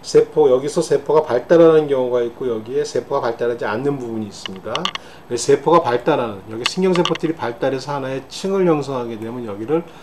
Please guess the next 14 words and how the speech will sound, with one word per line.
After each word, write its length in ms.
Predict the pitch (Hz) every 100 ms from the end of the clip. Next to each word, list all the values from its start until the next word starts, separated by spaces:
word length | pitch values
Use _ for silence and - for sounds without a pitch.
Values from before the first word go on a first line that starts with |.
| - 110
레이트럴 540 | 113 135 135 135 123
혼이라고도 560 | 117 117 113 98 98 104
부릅니다. 360 | - 104 95 - - - - - - - - - -
이렇게 240 | - -
세 240 | - 120 113
층으로 540 | - 101 98 127 196
나눠지는 460 | - 92 98 98 92
부분. 140 | 90 - - 98 131 165 170 - - - - - - - - - - - - - - - - - - - - -
그래서 720 | 180 175 190 196 196 202 208 - - - - - - - - -
발생 480 | - 135 - 196 196
단계에서는 840 | 185 180 170 170 160 160 160 170
이렇게 220 | 147 117 123
세 320 | - 123 117
개가, 720 | 110 95 90 87 98 147